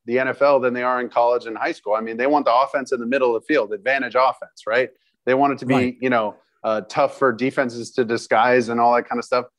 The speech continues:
Speaker 1: because they wanna score more points. Nobody wants to go to a, you know, a, a six to three ball game. That's just not fun.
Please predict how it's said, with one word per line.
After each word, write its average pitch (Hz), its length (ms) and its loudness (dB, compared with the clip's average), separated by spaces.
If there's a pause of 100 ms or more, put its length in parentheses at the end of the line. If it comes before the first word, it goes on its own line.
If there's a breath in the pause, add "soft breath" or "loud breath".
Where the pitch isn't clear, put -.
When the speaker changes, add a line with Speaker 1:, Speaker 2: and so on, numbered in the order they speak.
(280)
Speaker 1:
because 226 220 0
they 214 100 2
wanna 208 240 2
score 196 260 -2
more 190 160 0
points. 151 320 -6
Nobody 165 240 -4
wants 160 200 -4
to 135 60 -12
go 143 120 0
to 139 120 0
a, 110 200 -2
you 117 100 -6
know, 101 340 -8
a, 104 180 2 (100)
a 107 40 -6
six - 320 -4
to 127 80 0
three 131 260 2
ball 120 260 4
game. 92 260 -8
That's - 180 -6
just 123 180 -4
not - 200 2
fun. 180 240 2